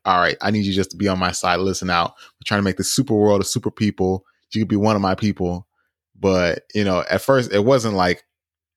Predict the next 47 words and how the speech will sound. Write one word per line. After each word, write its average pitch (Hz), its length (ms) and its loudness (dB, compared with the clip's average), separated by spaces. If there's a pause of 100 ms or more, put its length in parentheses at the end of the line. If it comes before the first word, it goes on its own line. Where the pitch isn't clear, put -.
(120)
two 120 200 0
people 107 260 -4
going 92 240 0
all 98 160 2
out. 85 280 0 (140)
And 104 80 -6
then - 100 -2
after 95 240 -2
a 92 40 2
while, 90 320 2
the 87 80 -4
king 104 180 -4
was 85 120 -6
like, 80 200 -6
"All 87 120 -2
right, - 280 -2 (520)
if 98 120 -4
I, 117 140 4
if, - 200 -2
if - 180 -2
I'm, 123 280 2
if 110 160 -2
I, 127 220 0
all 117 160 2
I 127 40 4
gotta 120 120 4
do 117 100 2
is 107 160 -2 (140)
to 104 140 -4
ki-, - 340 -2
get 139 300 0
you 113 120 2
to 107 80 -4
kill, - 300 0 (140)
to 98 260 -2 (220)
kill 156 180 2
you 123 80 2
to 101 80 0
get 104 140 -2
my 95 140 0
name. 101 220 0
That's 95 180 -4
what 101 120 2
I 92 40 2
have 87 100 -2
to 92 80 -10
do." 87 280 -2